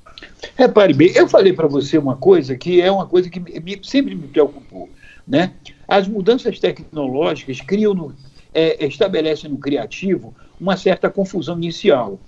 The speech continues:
Então, se você for olhar, por exemplo, e isso é uma observação minha, eu como dono de agência, observar que muitas vezes, o proce-, quando a, a, o computador chegou à propaganda, ele, de alguma forma, ele anulou muitos criativos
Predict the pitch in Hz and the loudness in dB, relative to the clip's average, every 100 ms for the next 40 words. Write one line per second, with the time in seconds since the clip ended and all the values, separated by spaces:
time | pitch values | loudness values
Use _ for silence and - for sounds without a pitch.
0 | - - - - 156 147 208 196 220 190 | -20 -20 -20 -8 -6 2 2 2 2 2
1 | 185 - 170 143 127 151 147 131 139 113 | 2 0 2 2 4 0 0 -6 -6 -4
2 | 143 143 165 156 196 185 160 139 135 - | -8 -8 -4 0 0 0 -2 -2 -8 -4
3 | 131 117 110 123 117 151 185 - - - | -4 -4 -8 -10 -12 -10 -12 -12 -20 0
4 | 135 160 143 131 117 117 120 131 127 135 | 4 4 2 -8 -6 -6 -4 -2 -2 -4
5 | 185 190 - - - - - 185 - 220 | -6 -6 -10 -14 -20 -8 0 0 4 2
6 | 160 151 180 185 208 208 190 147 139 - | 2 -2 -2 -4 -6 -4 -4 -4 -6 -8
7 | 170 - 143 - - - 208 202 175 - | -6 -2 -4 -4 -20 -2 2 2 2 -2
8 | - 160 160 185 151 165 143 135 135 131 | -2 0 0 -6 -8 -4 -4 -4 -6 -6
9 | 117 147 156 - 113 113 110 165 170 120 | 2 4 4 0 -8 -8 -4 -2 -2 -4
10 | - - - - 196 202 208 175 214 190 | -8 -20 -20 -2 6 6 4 -2 -2 -2
11 | 185 151 - 156 175 185 - 180 190 196 | -6 -10 -8 -6 -6 -8 -4 -2 0 -2
12 | 202 196 165 180 180 170 202 - - 208 | -2 -6 2 4 4 0 -10 -12 -2 2
13 | 190 - 170 196 143 - | 2 0 -2 -2 -2 -8